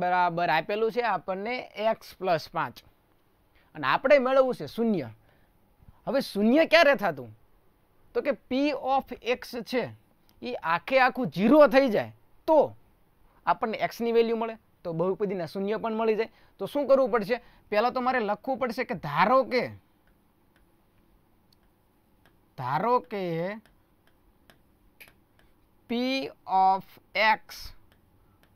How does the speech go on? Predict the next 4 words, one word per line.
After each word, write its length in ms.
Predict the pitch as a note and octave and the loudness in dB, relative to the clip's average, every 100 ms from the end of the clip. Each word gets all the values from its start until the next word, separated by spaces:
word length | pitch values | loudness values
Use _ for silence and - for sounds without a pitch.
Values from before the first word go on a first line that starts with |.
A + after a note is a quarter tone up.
| _ _ _ _ - | _ _ _ _ -12
બરાબર 720 | E3 F#3+ G#3+ G#3 F3 D#3 D3 C#3 D3 | -4 2 4 4 0 -4 -6 -8 -4
ઝીરો, 480 | G#3 E3 C#3+ C#3+ - _ _ _ _ _ _ _ _ - | -2 -2 -6 -10 -16 _ _ _ _ _ _ _ _ -14
લતા 420 | C#3 - D#3+ D3+ | -12 -8 -4 -4
માસી, 460 | D#3 F3 D#3+ E3 | -6 -10 -10 -16